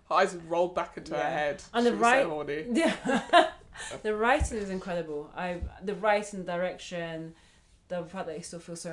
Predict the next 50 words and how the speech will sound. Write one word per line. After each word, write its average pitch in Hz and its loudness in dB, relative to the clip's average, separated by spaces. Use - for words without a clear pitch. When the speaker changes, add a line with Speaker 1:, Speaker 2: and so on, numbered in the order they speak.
Speaker 2:
authentic, 160 -10
and 185 -6
I, 175 -2
I 208 4
want 220 2
them 220 -2
to 214 -4
come 208 -6
up 190 -4
with 196 -8
the 202 -8
cameos. 170 -10
I 160 -8
Speaker 1:
No, 170 -4
Speaker 2:
beg 240 2
Speaker 1:
I 220 12
want 196 6
more. 190 8
Chicago. 220 8
Speaker 2:
No, 160 0
I 214 2
Speaker 1:
Pick, 233 8
Speaker 2:
don't. 196 2
Speaker 1:
bring 277 6
more 262 0
people 254 -4
from 214 -4
Speaker 2:
Don't, 262 10
Speaker 1:
Chicago. 160 4
Speaker 2:
don't, 233 0
yeah, 302 10
if 349 -2
they, 311 2
Speaker 1:
Did 302 6
you 381 12
know 453 12
Speaker 2:
I - 10
don't 440 8
Speaker 1:
they 427 10
were 415 4
gonna 339 2
cast 302 4
Michelle 262 -2
Pfeiffer 262 2
instead 190 -4
of 180 -4
Jamie 190 -6
Lee 185 -6
Curtis? 190 -8
Speaker 2:
Interesting. - -18